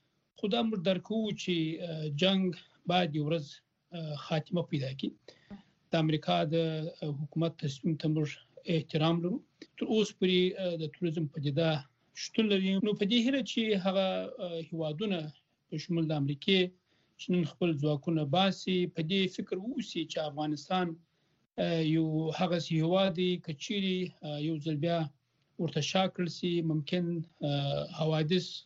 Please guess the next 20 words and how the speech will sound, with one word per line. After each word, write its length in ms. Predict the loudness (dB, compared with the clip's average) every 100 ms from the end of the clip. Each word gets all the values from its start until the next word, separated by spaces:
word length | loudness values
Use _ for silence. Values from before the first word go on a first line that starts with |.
| _
د 20 | -2 0 0 -2
سپتمبر 440 | -6 -2 0 0 2
الیون 320 | 2 2 0 -2 _ _ _ _ -8
په 40 | -2
توګه 220 | 0 2 2 4
بیا 160 | 4 4
خدای 260 | 0 -2 -2
نخواسته 460 | -2 -4 -6 -6 -6
په 120 | -2
دنیا 160 | 0 0
کې 120 | -2 -10
تکرار 320 | 0 2 2
سي. 140 | -4 -14 -16 _ _ 0
او 140 | 2 4
امریکې 380 | 2 0 -2 0 0
تاسو 200 | -2 -2
ولیدل 360 | -2 -2 -2 -2
چې 100 | -2
امریکې 260 | -2 0 -2
دا 200 | 0